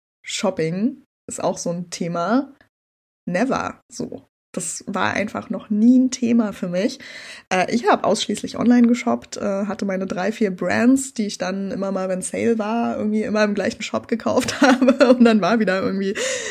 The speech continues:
hatte ich wieder genug im Schrank, äh, für die nächsten Monate. So, also es war wirklich nichts, womit ich mich früher beschäftigt hätte und schon gar nichts, wo ich gesagt hätte, „Ja, das könnte ich jetzt aber wirklich mal gebrauchen.“ So,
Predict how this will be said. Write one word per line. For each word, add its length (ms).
hatte 160
ich 100
wieder 200
genug 280
im 120
Schrank, 440
äh, 260
für 160
die 120
nächsten 340
Monate. 520
So, 200
also 380
es 220
war 220
wirklich 560
nichts, 680
womit 280
ich 120
mich 200
früher 600
beschäftigt 460
hätte 240
und 140
schon 160
gar 240
nichts, 220
wo 40
ich 80
gesagt 300
hätte, 360
„Ja, 180
das 180
könnte 220
ich 60
jetzt 140
aber 200
wirklich 260
mal 120
gebrauchen.“ 500
So, 240